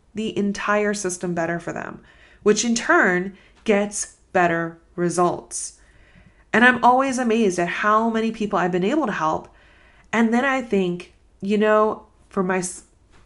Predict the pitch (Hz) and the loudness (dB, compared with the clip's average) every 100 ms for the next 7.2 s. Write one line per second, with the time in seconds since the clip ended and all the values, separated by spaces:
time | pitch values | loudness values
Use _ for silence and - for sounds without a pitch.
0 | _ 190 180 180 - 190 202 226 - 226 | _ -4 -2 -4 -8 0 0 0 0 2
1 | 214 208 175 208 208 196 170 - - 180 | 2 -2 -6 -6 -2 -2 -2 -4 -4 -2
2 | 175 190 202 202 196 - 180 - - 160 | 2 2 2 2 -2 -6 -6 -6 -2 -2
3 | 233 - - - - - - - 302 - | -2 -8 -20 -20 -20 -20 -20 -2 0 2
4 | 214 302 - 247 202 196 226 180 175 185 | -2 -6 -4 -2 0 0 2 2 0 -2
5 | 240 254 175 165 170 165 - - _ - | -2 -2 -6 -4 -6 -10 -16 -20 _ 0
6 | 208 208 214 214 214 202 320 - 170 165 | 0 2 0 0 2 2 2 2 0 0
7 | 165 | -4